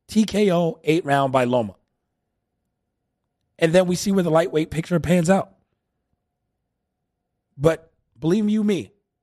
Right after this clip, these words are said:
Kambosos holds all the options. He just saw all his opponents fight in a week and a half. That's the best thing you could ever have, 'cause you all match up on the same timeline. Everyone's waiting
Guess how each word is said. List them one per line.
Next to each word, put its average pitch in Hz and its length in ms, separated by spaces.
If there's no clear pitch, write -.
Kambosos 151 560
holds 143 220
all 156 180
the 151 100
options. 147 560
He 175 140
just 185 160
saw 160 140
all 180 320
his 208 120
opponents 165 600
fight 185 320
in 160 100
a 147 60
week 147 400
and 160 120
a 151 40
half. 135 360
That's 156 160
the 165 60
best 175 260
thing 170 120
you 160 80
could 156 120
ever 143 160
have, 120 260
'cause 139 160
you 170 220
all 208 200
match 185 280
up 170 160
on 147 100
the 143 60
same 165 260
timeline. 131 420
Everyone's 226 540
waiting 180 300